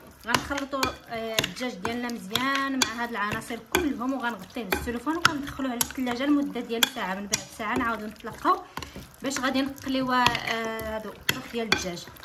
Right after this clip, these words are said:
بالنسبه للدقيق اللي غنديرو، آه، اللي غادي نمرمدو فيه الدجاج ديالنا،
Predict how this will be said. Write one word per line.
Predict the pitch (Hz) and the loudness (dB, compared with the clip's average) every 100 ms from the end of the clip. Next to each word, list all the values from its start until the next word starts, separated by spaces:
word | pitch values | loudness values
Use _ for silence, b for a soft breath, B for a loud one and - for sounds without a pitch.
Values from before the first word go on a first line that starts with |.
| - - - - - - - - - - - - - - - - - - - - | -4 -2 -4 -12 -20 -20 -20 -16 -14 -16 -18 -18 -18 -20 -20 -20 -18 -16 -12 2
بالنسبه | 240 294 311 240 | 6 6 6 6
للدقيق | 262 190 - - 269 - | 6 6 -2 2 0 2
اللي | 254 254 | 0 2
غنديرو، | 254 254 226 233 226 233 226 226 | 4 6 4 4 2 2 2 4
آه، | 220 220 208 208 208 208 208 | 2 2 2 4 2 0 -2
اللي | 214 226 | -2 2
غادي | 220 214 214 208 214 - | 2 2 -2 4 2 4
نمرمدو | 233 233 233 190 | 2 2 2 0
فيه | 202 233 | -2 -2
الدجاج | 175 214 214 | -2 0 0
ديالنا، | 180 196 196 190 262 | 0 -2 -2 4 6